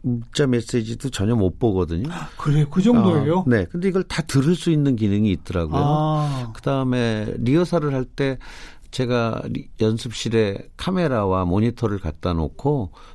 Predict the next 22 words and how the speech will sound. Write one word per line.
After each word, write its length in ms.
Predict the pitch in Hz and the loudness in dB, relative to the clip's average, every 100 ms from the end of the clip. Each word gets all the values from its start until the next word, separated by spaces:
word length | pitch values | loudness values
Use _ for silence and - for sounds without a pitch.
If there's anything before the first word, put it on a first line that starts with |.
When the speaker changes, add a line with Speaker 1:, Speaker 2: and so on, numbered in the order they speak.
| - | -10
Speaker 1:
배우들 360 | - 110 117 123 | 0 0 2 2
움직임을 760 | 101 95 101 95 98 92 95 92 | 2 0 0 -2 0 0 0 -2
카메라로 520 | - 156 131 107 101 | -2 -4 -2 -2 -2
줌인해서 880 | 92 107 110 107 98 82 90 82 90 - - - - - | -2 2 4 4 0 0 -2 -2 -4 -10 -18 -20 -14 -14
볼 240 | - 98 92 | -2 0 0
수 180 | - 110 | 0 -2
있게끔 680 | - - - - 85 151 147 | 0 -6 -4 -4 -2 -4 -2
Speaker 2:
예. 60 | |
Speaker 1:
그렇게 260 | 127 113 104 | -2 -2 -4
이제 160 | 92 95 | -2 -2
시설을 400 | - 98 98 92 | -4 -2 -2 -4
갖춰 360 | - - - | -6 -6 -2
놨고. 480 | 90 65 - - 80 | -2 -4 -8 -8 -4
Speaker 2:
모니터로는 800 | 156 185 214 185 190 185 214 196 | 4 6 6 4 4 6 6 2
확인이 360 | 160 196 202 185 | -2 -4 2 2
됩니까? 440 | 156 151 143 151 156 - | 2 2 0 -4 -6 -6
Speaker 1:
가까이서 520 | - - 127 107 98 | -6 0 2 2 0
보면은요. 420 | 85 87 82 71 | -2 0 0 0
Speaker 2:
아. 760 | 120 123 131 139 139 139 139 131 | 0 0 0 0 0 0 -2 -4
Speaker 1:
네. 220 | 123 110 - | -6 -8 -12
그다음에 540 | 127 143 139 135 127 120 | -4 -2 0 0 -2 -4
또 460 | - 131 117 127 - | -4 -2 0 -2 -4